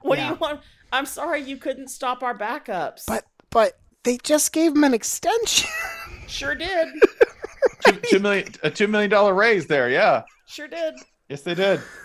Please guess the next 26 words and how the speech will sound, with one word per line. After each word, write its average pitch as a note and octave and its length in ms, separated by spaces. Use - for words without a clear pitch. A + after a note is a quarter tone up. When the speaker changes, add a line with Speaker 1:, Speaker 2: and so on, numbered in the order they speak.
Speaker 1:
Sure C4 120
did. C#4+ 240
Um, A#3 240
I'm A#3+ 160
sorry C#4+ 420
that B3 220
you B3+ 100
couldn't C4 280
stop A3+ 520
our G#3+ 100
backups. B3+ 680
But G3+ 240
then G#3+ 420
we G3+ 140
got G#3 300
to A#3 80
watch G3 380
Joe, G3 280
Joe F#3+ 320
Milton D#3 640
through D#3 560
one D#3+ 340
of D3+ 200
the, C#3 220
and F3 300
there's, F#3+ 180